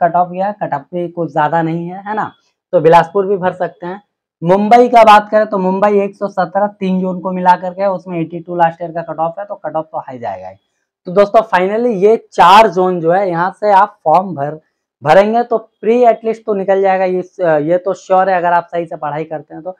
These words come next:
इसके सिवाय तीन और आरआरबी हम यहाँ पे सिलेक्ट किए हैं जिसमें कि भोपाल, प्रयागराज और रांची है, है ना। इन तीनों में आप देखिए तो एक का चौहत्तर वैकेंसी है भोपाल का, प्रयागराज का चौ-, सॉरी,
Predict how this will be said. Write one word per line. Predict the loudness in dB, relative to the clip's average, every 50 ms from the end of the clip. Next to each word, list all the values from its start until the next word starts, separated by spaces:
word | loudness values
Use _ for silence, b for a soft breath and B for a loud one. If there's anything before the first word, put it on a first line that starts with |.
| _ _ _ _ _ _ -6
इसके | -6 -6 -6 -6 _ 2 2 2
सिवाय | 2 0 _ _ 0 2 6 6 6 6 6 2 -4 -12 _ _ _ _ _ _ _ _ _ _ _ _ _ _ _ _ -6
तीन | -2 0 0 0 0 -2
और | -4 _ 4 6 8 8 8
आरआरबी | 8 8 8 6 4 2 2 -2 -4
हम | -4 -4 -4 -6
यहाँ | -6 -6 -6
पे | -6 -6
सिलेक्ट | -4 -4 -4 -4 -6 -10 _
किए | _ _ -12 -12 -12
हैं | -12 -12 -12 -12 -12 -12 -16 _ _ _ _ _ _ _ -10
जिसमें | -6 -6 -6 -4 -2 -2 -2 0
कि | 0 0 -2 -2 -2 -2
भोपाल, | -4 0 2 2 2 4 4 4 6 6 6 4 2 -2 -10 _ _ _ -2
प्रयागराज | 2 4 4 6 6 4 4 2 2 2 2 0 -2 -6 _ 2
और | 4 4 4
रांची | 4 2 -2 -2 -4 _ -14 -16 -16
है, | -16 -16 -16 -10 -6
है | -6 -6
ना। | -4 -6 -8 -12 _ _ _ _ _ _ -4
इन | -2 -2 -2 -4
तीनों | -4 -4 -2 -2 0 0 0 0
में | 2 2
आप | 2 2 2
देखिए | 2 0 0 0 0 -2 -2
तो | 0 0 -2
एक | -2 -2 -4 _ -6
का | -6
चौहत्तर | -4 -2 -2 -2 -2 -2 -2 -4 -2
वैकेंसी | -2 -4 -4 -4 -6 -8 -8 -8 -6
है | -4 -2
भोपाल | -2 -2 -2 0 0 -2 -2 -2
का, | 0 0 0
प्रयागराज | 0 0 0 -2 -2 -2 -2 -2 -4 -4 -4
का | -6 -8 -8
चौ-, | -6 -4 -4 -2 -2 -2 -4 -4
सॉरी, | -2 -2 0 0 -2 -4